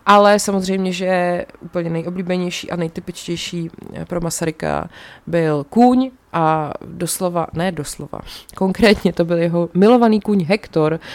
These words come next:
světlý hnědák s hvězdou na čele. Prezidentská kancelář ho koupila jako patnáctiletýho v roce devatenáct set dvacet.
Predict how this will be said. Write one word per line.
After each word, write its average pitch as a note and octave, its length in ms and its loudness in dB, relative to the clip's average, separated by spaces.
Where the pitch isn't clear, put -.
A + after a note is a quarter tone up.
světlý G3+ 340 -2
hnědák F3 460 0
s D#3+ 60 -6
hvězdou D#3 360 0
na C#3+ 120 -2
čele. D3 360 -4
Prezidentská F3+ 500 0
kancelář E3+ 400 0
ho E3 80 -2
koupila E3 340 -6
jako D3+ 420 -6
patnáctiletýho F#3 760 -4
v E3+ 60 -4
roce E3 480 -6
devatenáct D3+ 380 -8
set D#3 120 -10
dvacet. F3+ 500 -4